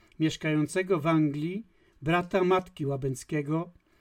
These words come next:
żydowskiego pochodzenia etnicznego, oraz przyszłościowo popłatną posadę ambasadora w Berlinie,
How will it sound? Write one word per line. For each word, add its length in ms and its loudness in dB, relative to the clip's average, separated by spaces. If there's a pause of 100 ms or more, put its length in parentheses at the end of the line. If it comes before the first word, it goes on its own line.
(180)
żydowskiego 600 -2
pochodzenia 560 0
etnicznego, 840 -4 (600)
oraz 560 4 (280)
przyszłościowo 760 0
popłatną 760 0
posadę 560 -4 (100)
ambasadora 720 2
w 100 -6
Berlinie, 840 -6